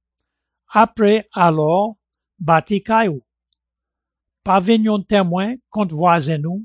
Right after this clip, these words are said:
san kòz. E pa bay manti avèk lèv ou. Pa di, se konsa mwen va fè l, paske li te fè m konsa. Mwen va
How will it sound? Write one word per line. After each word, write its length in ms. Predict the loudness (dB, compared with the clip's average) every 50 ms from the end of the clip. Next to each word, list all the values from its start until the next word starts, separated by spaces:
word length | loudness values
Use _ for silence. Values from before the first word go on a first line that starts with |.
| -14
san 320 | -14 -10 -8 -8 -8 -8 -8
kòz. 640 | -8 -6 -6 -6 -6 -8 _ _ -20 -20 -20 -20 _ _ _ _ _ _ _ _ _ _ _ _ _ _ _
E 120 | -8 -8
pa 200 | -4 -2 0 0 0
bay 280 | 2 2 2 2 2 0 -2
manti 600 | -4 -2 -2 0 0 -2 -4 -6 -6 -6 -6 -6 -8 -8 -6
avèk 320 | -4 -4 -2 -4 -4 0
lèv 360 | 2 2 4 2 2 0 -4 -12
ou. 60 | -18 _ _ _ _ _ _ _ _ _ _ _ _ _ _ _ _ _ _ _ _ _ _ _ _ _ _
Pa 200 | -2 0 0 0
di, 420 | 0 0 -2 -2 -2 -2 -4 -8 -12
se 220 | _ -6 -4 -4 -2
konsa 400 | -2 -2 -2 0 2 2 2 2
mwen 240 | 2 2 0 0 2
va 160 | 2 0 0
fè 300 | -2 _ -4 -4 -2 -2
l, 140 | -2 -4 -8 -10 -12 _ _ _ _ _ _ _ -6
paske 320 | -4 -4 -4 -2 -2 0
li 140 | 0 0 0 -2
te 140 | -4 -4 -4
fè 160 | -4 -4 -4
m 120 | -4 -6 -6
konsa. 460 | -4 -4 -4 -4 -6 -8 -8 -10 -10 -10 _ _ _ _ _ _ _ _ _ _ _ _ _ _ _ _ _ _ _ _ _
Mwen 160 | -4 -2 0 2
va 120 | 4 4